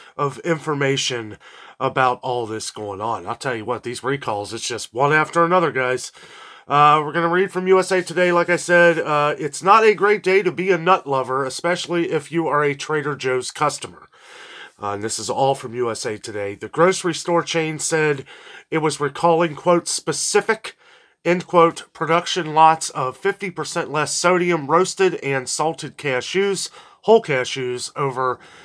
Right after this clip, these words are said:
salmonella concerns on Sunday.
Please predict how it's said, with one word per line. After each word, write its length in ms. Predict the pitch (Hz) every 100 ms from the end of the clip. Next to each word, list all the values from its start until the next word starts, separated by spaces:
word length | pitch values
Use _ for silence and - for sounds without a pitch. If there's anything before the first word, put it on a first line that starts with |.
| -
salmonella 840 | - 156 143 139 131 123 120 117
concerns 760 | - 110 - 117 104 104 101 -
on 260 | 107 101 98
Sunday. 600 | - 135 131 98 87